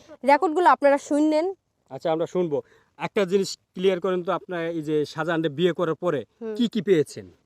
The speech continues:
Speaker 1: ও আমার
Speaker 2: ও
Speaker 1: কোনো
Speaker 2: কি কি
Speaker 1: কিচ্ছু
Speaker 2: দিয়েছে?
Speaker 1: দেয় নাই, কোনো কিচ্ছু
Speaker 2: শাড়ি,
Speaker 1: দেয় নাই।
Speaker 2: গয়না,
Speaker 1: উহুম,
Speaker 2: টাকা পয়সা?
Speaker 1: কিচ্ছু দেয় নাই ও আমারে।
Speaker 2: কিচ্ছু দেয় নাই?
Speaker 1: না, বিয়ের সময় আমার নাকফুলটাও দেয় নাই।
Speaker 2: নাকফুলটাও দেয়নি?
Speaker 1: না।
Speaker 2: তাহলে কি পুরাটাই প্রতারণা করে বিয়ে করেছে?
Speaker 1: হ্যাঁ, আমার বলছে যে বিয়ের পরে, হ্যাঁ,
Speaker 2: তো শাহজাহানের দশ
Speaker 1: টাকা
Speaker 2: লক্ষ টাকা
Speaker 1: দিব।
Speaker 2: কোথায় গেল?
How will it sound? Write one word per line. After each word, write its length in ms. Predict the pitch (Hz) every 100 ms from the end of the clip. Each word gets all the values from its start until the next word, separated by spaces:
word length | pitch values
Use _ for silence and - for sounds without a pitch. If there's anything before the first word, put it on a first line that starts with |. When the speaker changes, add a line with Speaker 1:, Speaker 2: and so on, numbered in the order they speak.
| _ _
Speaker 1:
ও 40 | 247
আমার 200 | 262 240
Speaker 2:
ও 80 |
Speaker 1:
কোনো 160 | 202 254
Speaker 2:
কি 80 | 220
কি 80 | -
Speaker 1:
কিচ্ছু 100 | 143
Speaker 2:
দিয়েছে? 220 | 147 247
Speaker 1:
দেয় 180 | 202 196
নাই, 240 | 190 214 - _ _
কোনো 140 | 269 262
কিচ্ছু 160 | 254
Speaker 2:
শাড়ি, 140 | 160 175
Speaker 1:
দেয় 100 | 160
নাই। 80 |
Speaker 2:
গয়না, 360 | 151 151 160 156
Speaker 1:
উহুম, 140 | 311 349
Speaker 2:
টাকা 120 | 311
পয়সা? 400 | 151 - 147 151
Speaker 1:
কিচ্ছু 320 | 285 - - 240
দেয় 140 | 208
নাই 140 | 196
ও 60 | 196
আমারে। 280 | 196 196 202 - - - _
Speaker 2:
কিচ্ছু 240 | 185 -
দেয় 160 | 202 196
নাই? 220 | 160 101 - _ _ -
Speaker 1:
না, 200 | 240 226
বিয়ের 200 | 233 269
সময় 200 | 285 262
আমার 140 | 254
নাকফুলটাও 540 | 240 254 - 240 208 196
দেয় 140 | 185
নাই। 160 | 190 -
Speaker 2:
নাকফুলটাও 480 | 165 - 202 190
দেয়নি? 280 | 170 151 123
Speaker 1:
না। 180 | 101 98 - _ _
Speaker 2:
তাহলে 240 | 127 151 170
কি 100 | 180
পুরাটাই 340 | - 196 175
প্রতারণা 400 | 170 185 190 190
করে 160 | 180 175
বিয়ে 180 | 165 175
করেছে? 280 | 170 156
Speaker 1:
হ্যাঁ, 120 | 247 240
আমার 240 | 277 311
বলছে 320 | 277 330 349
যে 100 | 330
বিয়ের 340 | 294 247 311 285
পরে, 280 | 285 254
হ্যাঁ, 300 | 254 285 302
Speaker 2:
তো 120 | 202 180
শাহজাহানের 460 | - 190 214 214
দশ 100 | 170
Speaker 1:
টাকা 180 | 269 285
Speaker 2:
লক্ষ 160 | 311 320
টাকা 140 | 294
Speaker 1:
দিব। 140 | 247
Speaker 2:
কোথায় 200 | 220 185
গেল? 220 | 156 107